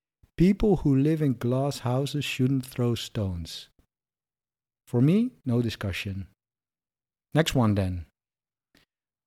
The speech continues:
Oh, this one is tricky. "Too many cooks spoil the broth." Too many cooks spoil the broth. And a broth is a kind of thin soup.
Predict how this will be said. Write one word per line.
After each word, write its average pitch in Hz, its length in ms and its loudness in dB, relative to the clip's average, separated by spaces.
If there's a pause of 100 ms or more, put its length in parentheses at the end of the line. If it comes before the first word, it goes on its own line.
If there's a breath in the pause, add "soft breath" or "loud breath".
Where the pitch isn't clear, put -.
(400)
Oh, 123 240 6
this 127 240 2
one 170 180 2
is 165 240 -2 (140)
tricky. 170 480 0 (1120)
"Too 190 220 4
many 214 240 4
cooks - 480 0 (160)
spoil 170 540 2
the 131 120 0
broth." 110 680 -2 (1200)
Too 170 140 2
many 180 220 4
cooks 147 260 -2
spoil 143 400 0
the 123 80 -2
broth. 104 640 -6 (340)
And 117 140 0
a 113 60 2
broth 120 720 -2
is 107 160 -4
a 110 60 -4
kind 117 280 -2
of 110 80 -4
thin 120 400 -2
soup. - 460 -6